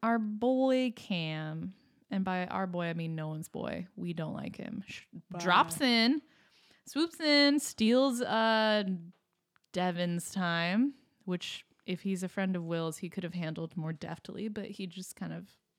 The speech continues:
Speaker 1: let it go. Comes in and is like, "Hey, I just missed you and brought these flowers. Just wanted to say hey, even though it's a date that I'm not supposed to be on."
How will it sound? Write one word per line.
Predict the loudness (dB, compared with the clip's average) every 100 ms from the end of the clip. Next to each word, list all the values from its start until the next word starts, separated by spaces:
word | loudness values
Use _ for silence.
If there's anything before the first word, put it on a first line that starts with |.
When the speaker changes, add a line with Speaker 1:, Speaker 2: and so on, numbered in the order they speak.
| _
Speaker 1:
let | -10 -6
it | -4
go. | 2 4 4 0 -6 -20 -20 -20 -20 -20 0
Comes | 2 4
in | 6
and | 6
is | 4
like, | 4 2
"Hey, | 2 2
I | 2
just | 0 0
missed | 2 4 2 0 -2
you | 2 6 6 6
and | 4
brought | 2 2
these | 0
flowers. | 0 2 4 4 0
Just | -8 -10
wanted | -6 -6
to | -2
say | -2
hey, | -2 -6 -4 -2 0
even | 0 2
though | 0 0
it's | -4
a |
date | -6 -4 -4
that | -4
I'm | -2 -2
not | -4 -4
supposed | -2 -2 -2
to | -6
be | -2 0
on." | 0 0 -2